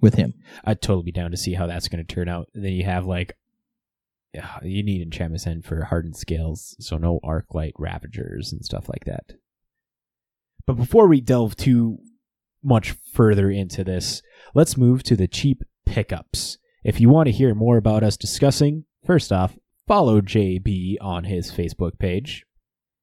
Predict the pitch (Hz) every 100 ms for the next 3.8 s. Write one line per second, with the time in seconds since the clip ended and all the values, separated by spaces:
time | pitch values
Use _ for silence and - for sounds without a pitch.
0 | _ - 104 95 101 143 - _ - 123
1 | 113 - 113 101 92 87 98 101 95 101
2 | 98 92 113 104 104 101 95 113 131 -
3 | - - - 98 98 - - -